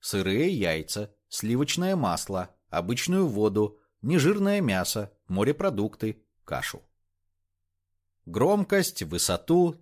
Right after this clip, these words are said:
тембр голоса и скорость речи вы можете настроить. Чтобы поддерживать звучание в оптимальном состоянии, в идеале повторять упражнения хотя бы раз в неделю. Со временем вы сформируете привычку говорить полнозвучно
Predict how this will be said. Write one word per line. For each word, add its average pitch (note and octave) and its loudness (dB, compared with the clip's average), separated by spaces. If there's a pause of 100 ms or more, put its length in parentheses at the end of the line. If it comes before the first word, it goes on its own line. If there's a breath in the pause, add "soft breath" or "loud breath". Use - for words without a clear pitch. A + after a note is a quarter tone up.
тембр C3+ 4
голоса D#3+ 4
и B2 4
скорость D#3+ 0
речи E3 2
вы D3 4
можете G2 0
настроить. - -8 (280)
Чтобы A#2 -2
поддерживать G#2+ 2
звучание A#2 0
в A2 2
оптимальном A2 2
состоянии, C3+ 2 (240 soft breath)
в A#2 2
идеале G3+ 4
повторять E3+ 0
упражнения C3+ 0
хотя G3 -2
бы D#3+ 0
раз F#2 0
в E2+ -8
неделю. E2+ -4 (540)
Со A#2 0
временем G3+ 2
вы F#3 2
сформируете C#3+ 2
привычку B2+ -2
говорить A2+ 2
полнозвучно A2+ 0